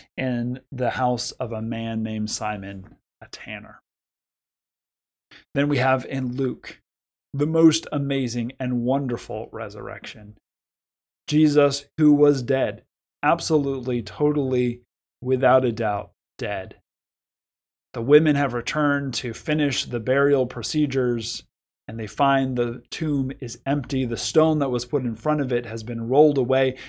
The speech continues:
and there some mysterious men are saying, "Why are you looking here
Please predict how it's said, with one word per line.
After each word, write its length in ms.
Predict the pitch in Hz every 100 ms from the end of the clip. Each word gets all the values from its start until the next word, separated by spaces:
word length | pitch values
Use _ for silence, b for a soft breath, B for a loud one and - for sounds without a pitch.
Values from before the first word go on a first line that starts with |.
| B
and 200 | 123 131
there 300 | 143 143 143
some 180 | - 139
mysterious 600 | 123 - 175 160 147 -
men 300 | 151 147 135
are 220 | 135 120
saying, 520 | 113 143 135 123 113 - _ _
"Why 260 | 110 127 240
are 120 | 233
you 200 | 214 208
looking 420 | 165 180 185 185
here 520 | 156 120 185 113 104